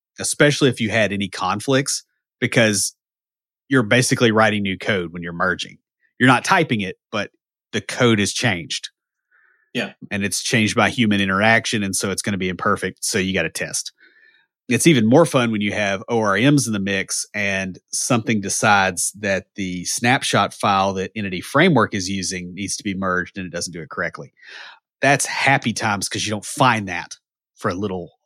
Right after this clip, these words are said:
Speaker 1: hot minute.
Speaker 2: That's a pain.
Speaker 1: Oh, yeah. That's, and that's what I've dealt with, like, three times this week already.
Speaker 2: This is why I don't like Entity Framework, 'cause we don't use it.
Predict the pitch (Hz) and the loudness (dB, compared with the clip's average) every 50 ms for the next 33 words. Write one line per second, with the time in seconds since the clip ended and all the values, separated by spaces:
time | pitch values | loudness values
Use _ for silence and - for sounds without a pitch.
0 | _ - - - 107 - - 101 90 85 85 _ _ _ _ _ _ _ _ _ | _ -10 -6 -4 -4 -4 -4 -6 -10 -10 -12 _ _ _ _ _ _ _ _ _
1 | _ - 123 117 110 107 - 104 - - 104 104 101 101 98 - - _ _ _ | _ -8 -6 -6 -6 -6 -8 -10 -10 -8 -8 -6 -6 -6 -8 -10 -14 _ _ _
2 | _ - 175 220 185 147 107 76 65 - _ _ _ _ _ - 131 123 123 - | _ 2 4 4 4 4 2 -2 -6 -10 _ _ _ _ _ -6 -6 -6 -6 -8
3 | - - - - 135 127 120 127 117 - - 120 113 107 107 92 110 95 87 95 | -20 -18 -10 -6 -4 -2 -2 -2 -2 -4 -2 -2 0 0 0 -2 -4 -8 -8 -10
4 | 92 - 90 90 - 107 95 90 90 98 87 80 - 80 - - - - _ _ | -10 -10 -10 -10 -10 -12 -14 -10 -10 -10 -10 -10 -10 -12 -14 -14 -16 -20 _ _
5 | - - - - - - - - - - - - _ _ _ _ _ - 82 87 | -20 -20 -18 -16 -16 -16 -18 -20 -20 -20 -20 -20 _ _ _ _ _ -4 -2 -2
6 | 87 82 78 - - - - - - - - - - _ - - 143 139 147 147 | 0 -2 -2 -4 -8 -12 -12 -14 -16 -20 -20 -20 -20 _ -14 -10 -6 -2 0 0
7 | 135 127 123 127 120 120 123 123 117 - 127 127 120 113 110 104 - 127 117 117 | 0 0 0 0 0 0 0 -2 -2 -2 -2 -4 -2 -2 -4 -4 -4 -4 -4 -2
8 | 117 120 117 117 117 113 - - - _ - 131 123 113 110 - - - _ _ | -2 -4 -4 -4 -6 -6 -8 -12 -20 _ -6 -6 -4 -4 -4 -6 -8 -10 _ _
9 | - - 147 147 139 151 156 151 139 - 120 117 120 117 113 123 120 120 120 - | -16 -8 -4 -2 0 2 2 2 2 0 -2 -2 -2 -2 0 0 0 0 0 -2